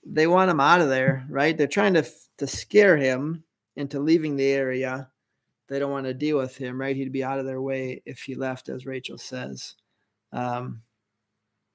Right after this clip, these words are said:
yeah, it's a threat, isn't it, Phil? Yep, they're trying to scare him, get him out of town. All right, so, so anyway, in that section, number five, it says, "Jerusalem would be desolate. She would live without the Lord's gracious presence."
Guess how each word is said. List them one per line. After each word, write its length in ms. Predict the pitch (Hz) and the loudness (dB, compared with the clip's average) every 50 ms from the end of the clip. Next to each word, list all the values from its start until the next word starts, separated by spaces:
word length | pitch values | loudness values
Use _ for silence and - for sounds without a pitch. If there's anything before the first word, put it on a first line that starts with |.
| _ _ _ _ _ _ _ _ _ _ _ _ _ _ _ _ _ _ _ _ _ _ _ _ - _ - | _ _ _ _ _ _ _ _ _ _ _ _ _ _ _ _ _ _ _ _ _ _ _ _ -18 _ 0
yeah, 180 | 147 151 147 | 4 4 4
it's 100 | 143 - | 4 2
a 60 | 143 | -2
threat, 480 | 127 - - 156 143 127 110 - - _ _ - - - - _ - - - _ - | -4 -2 2 4 4 4 4 0 -6 _ _ -20 -20 -20 -20 _ -20 -20 -20 _ -6
isn't 240 | 143 131 123 131 123 | -6 -4 -4 -4 -6
it, 120 | 123 123 | -8 -8
Phil? 240 | - - 127 123 123 | -8 -6 -4 -2 2
Yep, 220 | 131 135 131 - | 2 0 0 0
they're 80 | - 127 | -4 -6
trying 200 | - 139 131 131 | -4 -4 -4 -4
to 60 | 123 | -4
scare 360 | - - - 127 127 131 127 | -6 -8 -6 -2 0 0 0
him, 260 | 123 123 120 117 117 - - 180 170 - - | 0 -2 -6 -10 -14 -16 -16 -18 -18 -12 -4
get 100 | - 131 | -4 -2
him 100 | 131 131 | 0 0
out 120 | 131 127 | -2 -2
of 60 | 123 - | -4 -6
town. 380 | - 127 127 127 123 123 123 _ _ _ _ - - - - - - _ _ _ _ _ _ _ _ _ _ _ - - | -8 -8 -6 -6 -8 -8 -10 _ _ _ _ -20 -20 -20 -20 -20 -20 _ _ _ _ _ _ _ _ _ _ _ 2 8
All 60 | 214 | 10
right, 160 | 214 196 - | 10 10 10
so, 380 | 208 - 247 226 214 202 196 - | 10 10 10 12 12 10 8 4
so 200 | - - - 233 | -4 0 2 4
anyway, 360 | 233 240 233 220 190 180 175 185 | 4 8 8 10 10 10 10 8
in 80 | 196 | 8
that 140 | 202 196 190 | 6 4 4
section, 400 | - - 175 170 165 - 180 175 | 4 4 2 4 2 0 -2 0
number 220 | 180 180 196 208 | 0 2 2 2
five, 440 | 190 - - 165 156 160 170 170 160 | 0 2 -2 0 0 0 0 0 -2
it 80 | 156 156 | -2 -4
says, 300 | - - 160 160 160 143 | -2 0 0 0 0 -2
"Jerusalem 500 | 139 156 170 196 220 202 - 214 202 185 | -4 0 0 0 0 0 -4 -4 -2 0
would 160 | 180 180 165 | 0 0 2
be 140 | 160 165 156 | 2 0 0
desolate. 720 | 139 165 156 139 - - 135 127 127 123 123 _ - - _ _ _ _ _ _ _ _ _ _ _ _ _ _ _ _ | 0 -2 -2 -2 -4 -6 -6 -6 -6 -8 -8 _ -20 -20 _ _ _ _ _ _ _ _ _ _ _ _ _ _ _ _
She 240 | - - - - 190 | -10 -8 -4 2 2
would 140 | 180 175 160 | 2 2 4
live 200 | 175 202 226 214 | 6 6 6 6
without 380 | 214 190 - 190 185 185 185 | 6 0 2 2 0 0 0
the 80 | - 165 | 0 0
Lord's 280 | 160 170 170 165 135 139 | 2 2 0 0 -2 -4
gracious 460 | 143 151 156 165 180 - 175 - - | -2 0 0 0 0 -2 -6 -8 -8
presence." 800 | _ - - 131 127 123 127 120 127 131 _ - - - - | _ -10 -8 -8 -8 -8 -10 -12 -14 -16 _ -20 -20 -20 -20